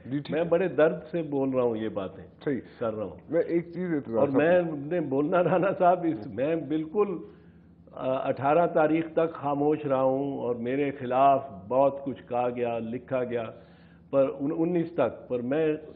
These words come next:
Speaker 2: उन्नीस के बाद बोलना इसलिए शुरू हुआ हूँ अपने दिफा में, अपने, मुझे misrepresent किया जा रहा है,
Speaker 1: हम्म।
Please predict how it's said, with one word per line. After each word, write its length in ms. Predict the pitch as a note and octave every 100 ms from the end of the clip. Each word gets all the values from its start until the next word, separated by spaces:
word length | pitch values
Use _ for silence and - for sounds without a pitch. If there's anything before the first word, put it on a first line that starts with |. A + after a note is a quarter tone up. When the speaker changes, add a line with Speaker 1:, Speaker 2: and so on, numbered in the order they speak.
| - C3+
Speaker 2:
उन्नीस 380 | C#3+ E3 F3+
के 140 | E3+ D#3+
बाद 500 | D3 D3+ C#3+ B2 - G2
बोलना 340 | A2+ B2+ E3
इसलिए 360 | D3+ E3+ E3+ D#3+
शुरू 220 | D3+ D3+
हुआ 180 | D3+ F3+
हूँ 180 | F3+
अपने 180 | E3+ E3+
दिफा 360 | D3 C3 C#3 D#3
में, 180 | D#3+ D3
अपने, 300 | F3 D3+ C3+
मुझे 420 | B2+ B2 A#2+ D#3
misrepresent 920 | E3+ C3 D3+ E3+ F3 F3 D#3 F3 F#3 -
किया 180 | F#3
जा 220 | F#3 F3+ F3+
रहा 120 | E3+
है, 100 | E3 -
Speaker 1:
हम्म। 160 | A#2